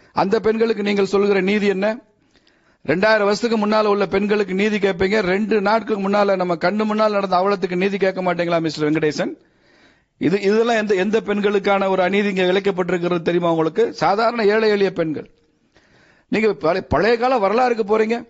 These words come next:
இந்த மன்னர்கள் தான் இந்த தமிழனுக்கு பெருமை சேர்த்தவர்கள். கங்கை கொண்டான், கடாரம் கொண்டான்னு போற்றோம். இமயவரம்பில மீன்கொடி ஏற்றினான்னு போற்றோம். இங்க இருந்து இந்தோனேஷியா வரைக்கும் படகளை அனுப்பி பெரிய எக்ஸ்பான்-, எக்ஸ்பான்ஷனிஸ்டா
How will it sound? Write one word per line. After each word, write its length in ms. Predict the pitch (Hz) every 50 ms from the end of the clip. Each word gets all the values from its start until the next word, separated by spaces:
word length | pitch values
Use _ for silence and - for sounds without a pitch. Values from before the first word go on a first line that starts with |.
| _ _ _ _ _ _ _ _ _ _ _ _ _ _ _ _ _ _ _ -
இந்த 220 | 139 156 170 175 165
மன்னர்கள் 520 | 170 180 214 233 240 233 226 226 220 220
தான் 140 | 254 269 254
இந்த 120 | 240 202 180 190
தமிழனுக்கு 420 | 190 214 233 240 226 220 214 208 208 - -
பெருமை 280 | 202 226 247 254 254 -
சேர்த்தவர்கள். 540 | 214 214 202 208 - 175 151 131 - - - - - _ _ -
கங்கை 260 | 160 190 214 214 214 196
கொண்டான், 400 | 180 185 175 165 165 156 143 131 - 165
கடாரம் 420 | 170 208 208 214 208 202 196 185
கொண்டான்னு 380 | 185 180 180 180 180 180 175 - 170
போற்றோம். 380 | 175 170 170 - 170 - - - _ _ - _ _ - - - - _ -
இமயவரம்பில 680 | 131 160 202 226 233 226 220 220 214 214 202 196 190 185 175 185
மீன்கொடி 380 | 214 226 226 208 214 202 208 196 196
ஏற்றினான்னு 460 | 190 190 180 180 185 185 190 190 170 180
போற்றோம். 380 | 180 175 175 - - 160 151 - _ _ _ - _ - _ _ - 143
இங்க 100 | 170 180 196
இருந்து 180 | 208 233 226 226 202
இந்தோனேஷியா 520 | 196 185 226 226 226 226 220 196 185 220 214
வரைக்கும் 380 | 208 214 220 214 214 220 226 180 -
படகளை 340 | 190 202 220 220 226 220 208 202
அனுப்பி 260 | 214 214 202 220 220 175 -
பெரிய 180 | 190 226 226 214 190
எக்ஸ்பான்-, 540 | 180 - - - - 233 233 226 226 220 208 175 160
எக்ஸ்பான்ஷனிஸ்டா 680 | - - - 240 240 233 196 220 214 208 185 - 220